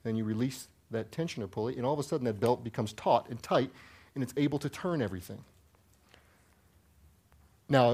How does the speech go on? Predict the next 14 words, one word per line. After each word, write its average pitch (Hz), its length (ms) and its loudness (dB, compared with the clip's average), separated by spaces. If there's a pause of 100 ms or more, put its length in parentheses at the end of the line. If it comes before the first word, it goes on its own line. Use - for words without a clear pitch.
if 139 140 0
that 147 180 6
tensioner 143 520 4
pulley 135 340 2
is 113 120 0
no 113 160 2
longer 104 280 0
tense, - 580 -6 (720)
that 113 200 0
belt 117 240 2
once 110 200 -4
again 107 240 -4
becomes 104 340 -8
floppy 131 520 -4